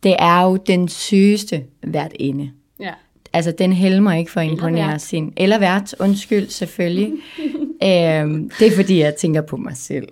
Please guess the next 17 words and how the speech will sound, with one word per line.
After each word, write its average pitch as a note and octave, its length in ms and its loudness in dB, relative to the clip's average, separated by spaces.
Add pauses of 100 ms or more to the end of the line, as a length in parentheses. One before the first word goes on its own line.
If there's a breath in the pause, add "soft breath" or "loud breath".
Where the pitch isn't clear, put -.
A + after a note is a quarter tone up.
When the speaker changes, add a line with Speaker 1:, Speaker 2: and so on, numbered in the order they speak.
(200)
Speaker 1:
Eller F3+ 160 6
jeg G3+ 220 6
er F#3 40 6
ikke F#3 240 4
løve, A3+ 500 6
men, G#3 240 4
men, F3+ 400 4
men A3 280 8
fordi, G3+ 640 4 (420 loud breath)
fordi F3+ 300 0
at - 260 -4 (360 loud breath)
jeg D#3+ 200 0
elsker D3+ 300 -4
at - 40 -8
være - 140 -10
værtinde. - 680 -12
Speaker 2:
Ja. F3+ 140 -14